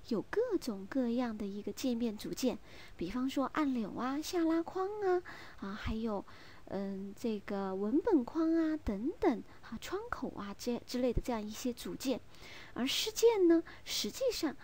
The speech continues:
就是图形界面哈，跟用户之间、用户跟程序之间的一个交互。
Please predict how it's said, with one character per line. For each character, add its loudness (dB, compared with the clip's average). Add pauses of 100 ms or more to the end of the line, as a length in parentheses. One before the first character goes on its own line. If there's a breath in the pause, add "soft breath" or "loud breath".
(180 loud breath)
就 0
是 -6
图 -4
形 4
界 6
面 4 (160 loud breath)
哈， -4
跟 2
用 6
户 4
之 -4
间、 4 (280)
用 6
户 0
跟 0
程 0
序 0
之 -6
间 2
的 0
一 -4
个 -4
交 0
互。 4